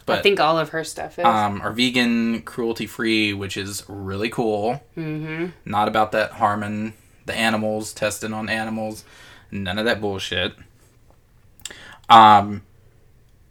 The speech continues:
Speaker 1: but it's scented in, like, this really, really luscious, like, black cherry scent, and I absolutely love it.
Speaker 2: That's awesome. That's the one that's, like, Freddy, right?
Speaker 1: Yeah, yeah, yeah, yeah. Scrub of Your Nightmares, Freddy Krueger,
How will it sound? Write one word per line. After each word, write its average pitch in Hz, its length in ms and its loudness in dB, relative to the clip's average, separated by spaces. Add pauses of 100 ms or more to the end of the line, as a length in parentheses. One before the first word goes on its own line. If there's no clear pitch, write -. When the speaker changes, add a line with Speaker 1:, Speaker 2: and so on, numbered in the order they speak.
(200)
Speaker 1:
but 113 380 6
it's 110 220 -2
scented 127 360 -2
in, 110 140 -2
like, 101 360 -6
this - 200 -12
really, 104 1160 -2 (340)
really 101 560 -8
luscious, 95 440 -6
like, 85 180 -4
black 92 260 -6
cherry 98 260 0
scent, 117 340 -2
and 98 120 -8
I 82 80 -6
absolutely 76 460 -10
love 73 260 -8
it. - 160 -14 (1040)
Speaker 2:
That's 170 200 -12
awesome. 156 240 -6
That's 185 180 2
the 226 60 2
one 185 120 6
that's, 165 140 0
like, 143 160 -4
Freddy, 156 500 -2 (100)
right? 175 340 -4
Speaker 1:
Yeah, 202 240 12
yeah, 180 160 10
yeah, 170 80 8 (220)
yeah. - 20 -6
Scrub 135 340 4
of 131 80 4
Your 123 100 0
Nightmares, 107 580 0
Freddy 104 240 -4
Krueger, 98 680 -6